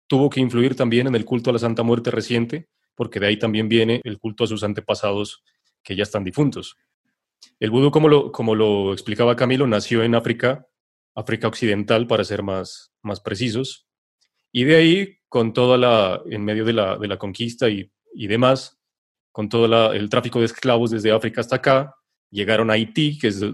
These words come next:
donde, donde más se cen-, se centró y donde hoy en día más presente está el vudú en Latinoamérica. Y aparte de eso, es muy presente en la costa sur de Brasil y en el estado de, de Luisiana, en,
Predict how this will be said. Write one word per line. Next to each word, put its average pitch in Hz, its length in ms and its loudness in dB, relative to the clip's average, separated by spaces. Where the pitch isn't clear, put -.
donde, 101 540 -2
donde 113 320 -6
más 110 220 0
se 123 80 -4
cen-, 117 300 -4
se - 160 -8
centró 101 640 -2
y 110 100 -6
donde 107 280 2
hoy 113 140 4
en 120 100 2
día 117 200 2
más 117 200 2
presente 117 380 -2
está - 160 -4
el 107 80 -2
vudú 104 200 -2
en 110 80 -4
Latinoamérica. 113 580 -2
Y 131 80 2
aparte 170 320 4
de 165 100 6
eso, 156 160 4
es 147 80 0
muy 147 120 2
presente 135 680 2
en 101 340 -2
la 98 120 -4
costa 117 240 -4
sur 143 180 0
de 139 80 2
Brasil 139 480 0
y 147 480 2
en 107 120 0
el 95 600 0
estado 110 360 0
de, 92 480 -2
de 110 100 -4
Luisiana, 104 480 -2
en, 87 160 -12